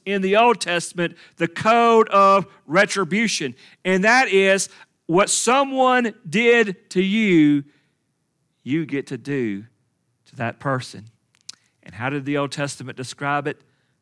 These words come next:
An eye for an eye, a tooth for a tooth. So if I go over there and I knock Grayson's tooth out, he gets to try and attempt to knock my tooth out.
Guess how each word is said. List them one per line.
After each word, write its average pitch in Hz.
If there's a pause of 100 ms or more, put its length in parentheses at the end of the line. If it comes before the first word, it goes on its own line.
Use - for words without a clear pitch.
(100)
An 80
eye 143
for 143
an 135
eye, 143 (540)
a -
tooth 127
for 117
a 123
tooth. 113 (560)
So 104
if 113
I 127
go 147
over 147
there 143 (480)
and 85
I 117
knock 120
Grayson's 135
tooth -
out, 117 (840)
he 127
gets 147
to -
try 156
and 127
attempt 151
to 135
knock 127
my 139
tooth 117
out. 101